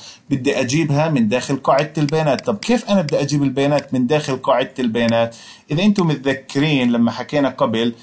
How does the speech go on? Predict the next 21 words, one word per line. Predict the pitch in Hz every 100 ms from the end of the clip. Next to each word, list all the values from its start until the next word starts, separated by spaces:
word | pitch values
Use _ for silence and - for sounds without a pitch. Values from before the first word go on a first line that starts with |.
| - _
كنا | 151 151 143
نقول | 139 165 160 160 151
لما | 135 135
بدنا | 131 143
نجلب | 180 139 127 113 123
معلومة | 120 139 165 139
معينة | 123 120 143 131 123
من | 117 117
داخل | 151 143 123
قاعدة | - 127 135 -
البيانات | 127 123 123 127 123
بلزمنا، | 127 123 151 147 120 123 139 - - - -
إيه، | 120
استعلام | - - 135 117 123 131 147
سيلكت، | - 156 185 - _ - - _ _
تمام؟ | 120 127 175 196 - - -
وبعد | 131 156 156
سيلكت | - 156 165 - 160
أنت | 143
بتكتب | 135 - 170 - 160 165 -
اسم | 156 - 160 170